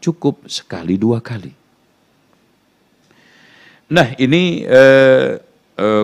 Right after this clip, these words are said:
kalau kaitannya dengan agama, ya harus kita sampaikan, suka nggak suka, terima nggak terima, itu ya. Wa idza nasahta, kalau kamu ingin menasihati sahabat antum,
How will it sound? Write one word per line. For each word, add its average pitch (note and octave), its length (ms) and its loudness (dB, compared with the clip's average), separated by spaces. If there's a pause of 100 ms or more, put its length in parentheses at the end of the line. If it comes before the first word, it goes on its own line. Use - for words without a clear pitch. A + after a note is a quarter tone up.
kalau C#3 240 0
kaitannya A#2 560 0
dengan G#2 240 0
agama, F#2+ 640 0
ya F#2 240 2
harus F#2 160 -4
kita F#2+ 240 -6
sampaikan, F#2 640 -6
suka G2 320 -6
nggak E2+ 160 -8
suka, F#2+ 480 -6
terima F2 320 -4
nggak D2 160 -8
terima, A#2+ 400 0
itu D#2 160 -4
ya. G2+ 240 2 (480)
Wa G#3 160 4
idza E3+ 320 4
nasahta, - 800 -4 (540)
kalau A3 300 0
kamu D3+ 580 -2 (560)
ingin G#3 320 4
menasihati B2+ 720 4
sahabat G#2+ 560 2
antum, E2+ 540 -6